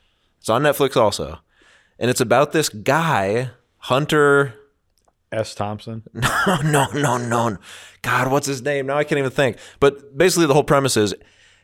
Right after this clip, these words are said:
Speaker 1: everyone loved this website. It was
Speaker 2: Mm.
Speaker 1: like, uh, up all night dot com or something. I can't remember literally any detail, so I'm sorry. <laughs> But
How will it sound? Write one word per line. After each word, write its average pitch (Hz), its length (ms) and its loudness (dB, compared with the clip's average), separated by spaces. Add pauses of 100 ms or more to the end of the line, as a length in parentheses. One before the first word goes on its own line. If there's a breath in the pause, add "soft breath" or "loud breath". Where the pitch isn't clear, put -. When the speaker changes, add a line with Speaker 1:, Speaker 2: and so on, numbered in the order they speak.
(260)
Speaker 1:
everyone 120 640 2
loved 117 340 2
this 104 160 0
website. 95 500 -2
It 123 40 -2
was 120 120 -2
Speaker 2:
Mm. 107 40 -2
Speaker 1:
like, 95 320 -4
uh, 90 420 -2 (840)
up 110 180 0
all 110 160 6
night 107 260 -2
dot 101 200 0
com 98 260 -4
or 98 60 -2
something. 101 400 -8 (100)
I 113 80 2
can't 190 220 2
remember 147 400 2
literally 147 500 4
any 147 240 0
detail, 107 600 -2 (260)
so 113 200 2
I'm 117 140 0
sorry. 107 540 0 (440)
<laughs> - 240 -8 (460)
But 202 880 2